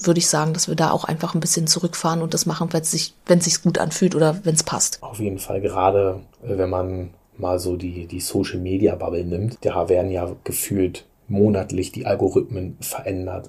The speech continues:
Speaker 2: angepasst und ja, wie gesagt, da haben wir für uns entschieden, wir machen unser Ding, wir machen das, was uns Spaß macht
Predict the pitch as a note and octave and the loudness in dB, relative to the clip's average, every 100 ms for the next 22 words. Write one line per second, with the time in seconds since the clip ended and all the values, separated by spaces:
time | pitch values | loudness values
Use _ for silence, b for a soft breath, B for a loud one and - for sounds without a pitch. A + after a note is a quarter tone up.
0 | - G#2 G2 - F#2 F2 - - - - | -6 -2 -2 -2 -4 -4 -10 -14 -12 -6
1 | G2 F#2 F2+ - - - - G2 G2+ - | -4 -4 -6 -8 -10 -14 -10 -8 -8 -10
2 | _ - A#2+ G2 F#2 - _ _ - F#2 | _ 0 2 4 2 0 _ _ -4 -2
3 | F#2 F#2+ F#2 F2+ F2+ E2+ F#2+ F2+ - - | 0 0 0 -4 -4 -6 -8 -10 -8 2
4 | D3+ C3 A2+ G#2+ G#2 F#2+ G2+ G#2 G#2 F#2+ | 4 4 2 4 6 4 0 -4 -2 0
5 | F#2 F#2 - F2+ F#2+ - F#2+ F2+ G2 F#2 | 2 2 0 -6 -6 -2 0 0 -4 -8